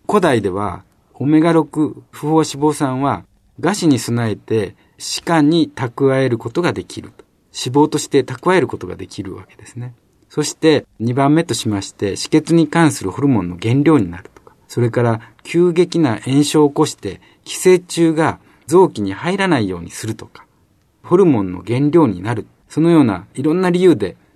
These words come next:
動物性の油、つまりオメガ六不飽和脂肪酸は有用だとされてきたんです。しかし、現代の生活様式においては、この三点が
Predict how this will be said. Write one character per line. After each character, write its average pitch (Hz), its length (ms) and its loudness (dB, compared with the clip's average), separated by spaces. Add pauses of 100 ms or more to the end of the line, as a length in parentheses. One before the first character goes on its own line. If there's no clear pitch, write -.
動 147 300 4
物 151 500 0 (180)
性 131 300 -2
の 127 180 0
油、 107 480 -4 (300)
つ - 140 -6
ま 127 120 2
り 98 200 -6
オ 131 100 -6
メ 156 220 4
ガ 143 220 0
六 123 560 -2
不 - 180 -16
飽 - 20 2
和 135 120 4
脂 120 280 -4
肪 117 240 0
酸 95 220 -8
は 95 80 -6
有 156 240 0
用 202 160 6
だ 95 140 -6 (200)
と - 80 -10
さ - 160 -6
れ 107 60 -2
て - 80 -8
き 113 100 -4
た 95 120 -12
ん 92 60 -14
で 95 80 -16
す。 - 140 -20 (640)
し - 140 -14
か 147 100 2
し、 123 260 -2 (300)
現 175 260 2
代 123 200 2
の 110 360 -2
生 127 220 -4
活 135 240 -4
様 156 100 4
式 - 200 -6
に 101 100 -2
お 101 80 -4
い 95 60 -8
て - 100 -14
は、 90 220 -12 (240)
こ 151 100 -2
の 165 80 2
三 170 280 0
点 92 200 -6
が 87 200 -12